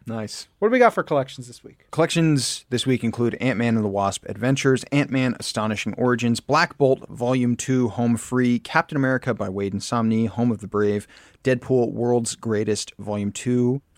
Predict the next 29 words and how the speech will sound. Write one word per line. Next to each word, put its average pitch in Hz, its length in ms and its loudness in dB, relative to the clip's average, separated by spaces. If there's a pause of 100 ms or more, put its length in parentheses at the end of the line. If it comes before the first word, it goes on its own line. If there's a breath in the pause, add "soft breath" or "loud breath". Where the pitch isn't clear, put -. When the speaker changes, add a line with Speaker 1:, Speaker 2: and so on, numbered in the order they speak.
(120)
Speaker 1:
Marvel's 135 440 4
Ant-Man 110 420 0
and 101 120 -2
the 101 40 -4
Wasp 95 360 -6
Prelude, 180 540 4
Miles 151 280 2
Morales 127 480 2
Ultimate 127 320 -2
Spider-Man 107 460 -2
Omnibus, 117 600 0 (680 soft breath)
Runaways 143 500 4
by 104 160 -6
Brian 104 260 -2
K. 107 140 -4
Vaughan 101 320 -4
and 98 220 -8
Adrian 98 320 -6
Alfona 92 440 -6
Omnibus, 98 640 -2
and 117 440 0 (180)
Tales 139 240 0
of 156 100 0
Suspense, 160 440 -2
Hawkeye 165 400 2
and 147 180 0
the 143 40 0
Winter 165 260 -2
Soldier. 202 420 -4